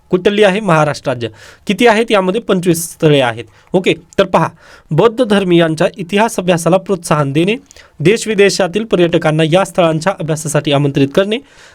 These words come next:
आणि या स्थळांचा जास्तीत जास्त पर्यटनासाठी प्रचार करणे हा या योजनेचा मूळ उद्देश आहे. तिन्ही गोष्टी पॉझिटिव्ह आहेत,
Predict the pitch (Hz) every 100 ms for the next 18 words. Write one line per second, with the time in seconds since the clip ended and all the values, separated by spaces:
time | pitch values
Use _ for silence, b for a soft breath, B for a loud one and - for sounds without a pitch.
0 | b - 220 165 131 202 226 - 180 165
1 | 175 170 165 - 139 202 202 208 170 165
2 | 151 147 147 147 143 143 135 202 139 -
3 | _ - 175 180 156 151 151 143 135 131
4 | 190 220 165 170 160 139 139 117 113 B
5 | B B - 196 214 240 208 - 202 190
6 | 175 180 165 180